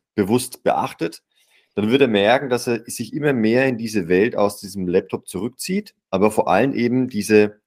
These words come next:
diese Schultern, diese eingefallenen Schultern werden auch was mit seiner Psyche machen. Sie werden ihn genau zu diesen, wie es eben aussieht, diesen schüchternen, zurückgezogenen Typen machen, obwohl er das vielleicht gar nicht so ist. Aber seine Körperhaltung und das, was er dadurch dann auch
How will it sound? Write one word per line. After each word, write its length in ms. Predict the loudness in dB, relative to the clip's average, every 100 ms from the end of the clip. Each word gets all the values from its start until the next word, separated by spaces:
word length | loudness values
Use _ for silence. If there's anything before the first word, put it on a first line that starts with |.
| _ _ _ -8
diese 180 | -6 -4
Schultern, 440 | 0 2 4 2
diese 200 | 0 -2
eingefallenen 640 | 0 0 0 0 0 0 -2
Schultern 580 | 0 2 2 2 0 0
werden 240 | 2 2
auch 160 | -2 -4
was 140 | -6
mit 100 | -6
seiner 200 | -4 -4
Psyche 360 | -4 -8 -6 -4
machen. 260 | -4 -6
Sie 160 | -8 0
werden 280 | 2 2 0
ihn 320 | 0 0 2
genau 320 | 0 2 2
zu 100 | 0
diesen, 420 | -6 -4 -2 -4 -6 _ _
wie 100 | -2
es 100 | 0
eben 180 | 0 0
aussieht, 420 | 2 2 0 -4
diesen 180 | -4 -6
schüchternen, 640 | -4 -2 0 0 2 2 0
zurückgezogenen 1000 | -2 -4 -2 -4 0 0 2 0 0 -2
Typen 320 | -6 -8 -2
machen, 280 | -2 -2 -10
obwohl 280 | -8 -2 -2
er 40 |
das 140 | -2 -2
vielleicht 240 | -2 0
gar 140 | 0
nicht 140 | 0 -4
so 140 | -6
ist. 360 | -4 -4 -6 -12 _ _ -20 -20 _ _ _
Aber 140 | 2
seine 240 | 4 2 2
Körperhaltung 720 | 4 4 4 2 2 2 0
und 140 | 0
das, 160 | 0 -2
was 120 | -6
er 60 | 0
dadurch 380 | 2 2 0 -2
dann 160 | -4
auch 320 | 0 -2 -2